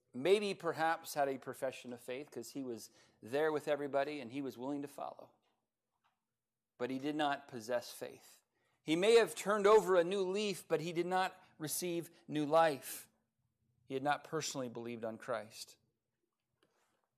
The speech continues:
I read about a man being tailgated by a woman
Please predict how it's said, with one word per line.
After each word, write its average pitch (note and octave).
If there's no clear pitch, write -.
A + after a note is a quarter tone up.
I -
read C#3+
about C3+
a C3
man D3
being C3
tailgated C3+
by B2
a A#2+
woman B2+